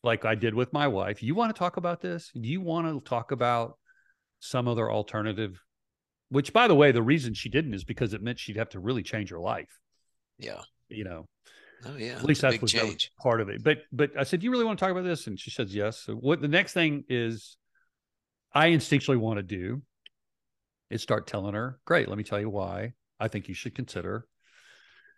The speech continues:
Speaker 1: And so instead of doing that, which I did something different counterintuitively, I took the trip, which is what we talk about all the time, is we've got to leave our position from our point of view, take the trip until we continue,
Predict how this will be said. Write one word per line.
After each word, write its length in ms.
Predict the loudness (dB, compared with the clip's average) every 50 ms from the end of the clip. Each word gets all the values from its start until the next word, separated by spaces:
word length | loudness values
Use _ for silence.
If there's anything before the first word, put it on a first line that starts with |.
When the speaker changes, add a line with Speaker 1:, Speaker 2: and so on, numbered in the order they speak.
| _ -6 -4
Speaker 1:
And 140 | -4 0
so 140 | 4 4 4
instead 380 | 4 2 0 2 4 6 6 6
of 120 | 4 4
doing 280 | 2 0 0 0 -2 -4
that, 280 | -4 -4 -4 -4 -4 -8 _ _ _
which 420 | -10 -10 -10 -10 -12 -16 -18 -20 _ _ _ -14
I 100 | -12 -12 -8
did 180 | -8 -8 -8
something 300 | -8 -8 -8 -8 -8 -8
different 460 | -6 -8 -8 -8 -8 -10 -12 -12 -14 -14
counterintuitively, 1040 | -12 -10 -10 -8 -8 -10 -10 -10 -8 -8 -6 -6 -6 -6 -6 -8 -8 -8 -10 -12 -12 -6 -4
I 100 | -4 -4
took 260 | -2 -4 -6 -6 -6
the 80 | -10 -8
trip, 300 | -2 -2 -2 -2 -2 -6 -12
which 160 | -12 -12 -12
is 100 | -10 -8
what 140 | -8 -8 -8
we 80 | -8
talk 240 | -6 -6 -6 -6 -6
about 180 | -6 -6 -6 -4
all 100 | -4 -6
the 80 | -6
time, 300 | -6 -6 -6 -6 -6 -6
is 180 | -10 -12 -12 -14 -12
we've 200 | -12 -12 -10 -8
got 360 | -6 -4 -2 -2 -2 -4 -6
to 280 | -8 -6 -6 -6 -6 -6
leave 300 | -6 -4 -4 -4 -2 0
our 140 | 0 0 0
position 760 | 0 -2 -4 -6 -6 -6 -8 -10 -10 -10 -10 -10 -10 -12 -14 -18 _ _ _ _ _ _ _ _ _ _ _ _ _ _ _ -20 -18 -12
from 200 | -10 -8 -6 -2
our 160 | -2 -2 -2
point 260 | -2 -2 -4 -4 -2
of 80 | -4 -4
view, 260 | -6 -6 -8 -8 -10
take 300 | -10 -6 -6 -6 -6 -6
the 60 | -8 -10
trip 320 | -8 -8 -8 -8 -8 -8 _ _ -14
until 260 | -14 -10 -8 -8 -8
we 140 | -6 -8 -10
continue, 580 | -12 -12 -14 -14 -14 -8 -6 -6 -6 -6 -8